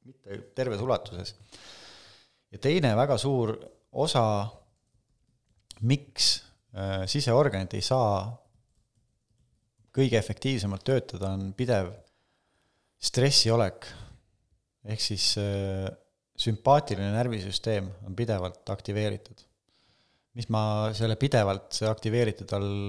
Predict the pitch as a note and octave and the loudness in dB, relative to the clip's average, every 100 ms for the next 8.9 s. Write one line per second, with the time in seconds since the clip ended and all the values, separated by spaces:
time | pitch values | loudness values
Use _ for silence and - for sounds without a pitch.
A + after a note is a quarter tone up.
0 | G2 - A#2+ A2 - G#2 G2 F#2 - _ | -6 -4 -2 -4 -6 -8 -8 -8 -18 _
1 | _ F#2 F#2 F#2 F2+ - _ - - G#2+ | _ -8 -4 -4 -6 -10 _ -16 -4 -4
2 | - A#2+ B2+ C#3 C3+ - - _ _ _ | -2 0 2 2 -2 -8 -20 _ _ _
3 | _ _ _ - G#2+ - B2+ A2 G#2 - | _ _ _ -4 -4 2 4 6 2 0
4 | - C3 A#2+ G#2+ G#2+ G2+ A#2+ G2+ G2+ G2 | -6 -4 -2 0 0 4 4 4 2 0
5 | - G2+ _ - G#2 G2+ G2 G2 F#2+ - | -4 -6 _ -8 -4 -2 -2 -4 -6 -12
6 | _ _ _ _ _ _ - G2+ A#2 G#2+ | _ _ _ _ _ _ -6 2 2 2
7 | - G2+ G#2 G#2 C3+ A2+ G2 - G2 F#2 | -2 -2 -2 2 4 4 0 -2 -4 -2
8 | A2 A#2+ B2+ B2 - B2+ - B2+ | -2 0 -2 -4 -8 -8 -6 -6